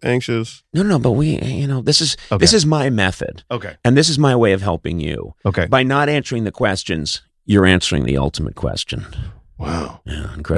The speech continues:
Speaker 1: That's a
Speaker 2: huh?
Speaker 1: fucking trip, man.
Speaker 2: Yeah, yeah. I own that quote now.
Speaker 1: <laughs>
Speaker 2: Hashtag Conan wrote that.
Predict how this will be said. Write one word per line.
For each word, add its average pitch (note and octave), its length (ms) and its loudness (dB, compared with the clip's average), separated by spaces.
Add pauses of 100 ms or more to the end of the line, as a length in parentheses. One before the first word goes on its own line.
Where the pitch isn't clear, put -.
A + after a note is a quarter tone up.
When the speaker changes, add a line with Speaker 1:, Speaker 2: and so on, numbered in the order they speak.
Speaker 1:
That's D#2+ 60 0
a F2+ 60 4
Speaker 2:
huh? E2 180 0
Speaker 1:
fucking - 240 -6
trip, - 540 -4
man. C2+ 180 -6
Speaker 2:
Yeah, D#2+ 380 -2 (320)
yeah. D2+ 420 -6
I F#2+ 160 4
own F#2+ 200 6
that C#2+ 160 -4
quote D#2 280 -2
now. C#2 220 -4 (380)
Speaker 1:
<laughs> - 420 -20
Speaker 2:
Hashtag D#2+ 560 0
Conan D#2+ 480 2 (460)
wrote E2+ 260 2
that. D2+ 400 0